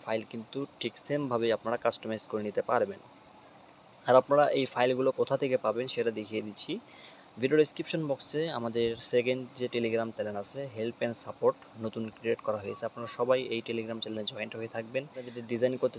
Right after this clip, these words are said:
যত ধরনের এলিমেন্টস প্রয়োজন হয় সকল কিছু এখানে শেয়ার করা হবে। অবশ্যই আপনারা এই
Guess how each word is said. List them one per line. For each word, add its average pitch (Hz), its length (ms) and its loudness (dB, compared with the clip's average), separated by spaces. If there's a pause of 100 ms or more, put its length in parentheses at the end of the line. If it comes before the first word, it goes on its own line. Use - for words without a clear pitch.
যত 113 120 2 (100)
ধরনের 113 240 -2 (120)
এলিমেন্টস 127 440 0
প্রয়োজন 117 340 4
হয় 135 200 0
সকল 127 160 2 (100)
কিছু 120 180 -6
এখানে 131 260 -4
শেয়ার 110 220 4
করা 104 180 2
হবে। 98 160 -10 (220)
অবশ্যই 131 340 0
আপনারা 143 200 -2 (140)
এই 117 80 0